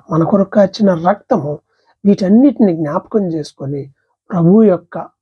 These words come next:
సత్యమైన మార్గంలో మనం నడుస్తూ విశ్వాసంలో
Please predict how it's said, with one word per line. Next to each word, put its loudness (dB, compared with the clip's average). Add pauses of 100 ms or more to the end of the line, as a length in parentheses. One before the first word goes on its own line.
(960)
సత్యమైన 0
మార్గంలో -6 (380)
మనం -6 (100)
నడుస్తూ 0
విశ్వాసంలో -6